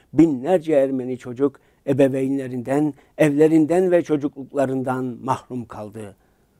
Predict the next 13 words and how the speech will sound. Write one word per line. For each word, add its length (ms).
Bu 140
karanlık 580
dönemde 440
pek 300
çok 220
çocuk, 400
çoğunlukla 880
yurtlarından 680
uzakta, 520
yabancı 480
ülkelerdeki 720
yetimhanelerde 920
kaldı. 500